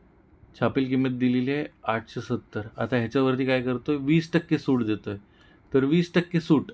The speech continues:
आता ज्याला जी मेथड योग्य वाटते, म्हणजे डायरेक्ट वरती ऐंशी छेद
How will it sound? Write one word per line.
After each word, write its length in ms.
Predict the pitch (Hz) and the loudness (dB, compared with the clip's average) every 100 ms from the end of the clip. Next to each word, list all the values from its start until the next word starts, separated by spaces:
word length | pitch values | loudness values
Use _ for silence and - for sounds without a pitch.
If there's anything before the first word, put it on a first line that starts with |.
| - | -10
आता 180 | 107 104 | -6 -2
ज्याला 280 | 113 120 127 | 0 2 2
जी 360 | 123 104 143 165 | -2 -2 0 2
मेथड 560 | 151 139 - - 147 147 - | 2 -2 -4 -4 -2 -2 -4
योग्य 380 | 117 117 113 123 | 0 0 2 2
वाटते, 420 | 113 101 - 104 | 2 -2 -10 -8
म्हणजे 260 | 104 107 | -4 -2
डायरेक्ट 340 | 110 107 113 113 | 2 2 0 0
वरती 400 | 113 113 131 127 - - - - - | -2 0 -6 -8 -16 -20 -20 -10 0
ऐंशी 480 | 120 123 - 151 147 | 4 4 2 0 0
छेद 300 | - 135 135 | 2 2 0